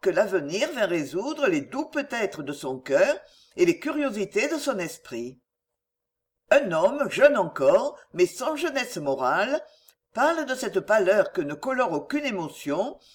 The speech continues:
à l'œil refroidi, aux gestes étudiés, qu'il essayait en vain de rendre dignes, aux lignes du visage tout à la fois flasques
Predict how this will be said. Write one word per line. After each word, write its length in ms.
à 100
l'œil 200
refroidi, 760
aux 160
gestes 320
étudiés, 720
qu'il 180
essayait 460
en 120
vain 240
de 120
rendre 360
dignes, 500
aux 120
lignes 380
du 80
visage 680
tout 140
à 80
la 120
fois 260
flasques 480